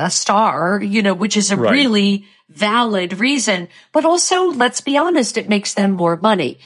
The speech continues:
Speaker 1: So they're not
Speaker 2: Sure.
Speaker 1: sending him out for many theater auditions. And he, he also did, has done quite a bit of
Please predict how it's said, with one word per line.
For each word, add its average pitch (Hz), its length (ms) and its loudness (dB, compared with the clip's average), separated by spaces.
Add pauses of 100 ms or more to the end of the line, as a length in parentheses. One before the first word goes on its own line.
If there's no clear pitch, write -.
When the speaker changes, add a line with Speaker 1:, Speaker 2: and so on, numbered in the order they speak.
(180)
Speaker 1:
So 233 280 0
they're 233 160 2
not 269 300 2
Speaker 2:
Sure. - 160 -2
Speaker 1:
sending 185 240 0
him 170 220 -4
out 165 280 -2
for 165 380 0
many 170 280 0
theater 160 360 0
auditions. 151 720 -2 (260)
And 208 160 2
he, 269 460 0 (280)
he 247 300 2
also 233 480 2
did, 185 560 0
has 190 280 -2
done 180 380 0 (100)
quite 233 200 0
a 233 60 2
bit 190 340 0
of 151 440 -2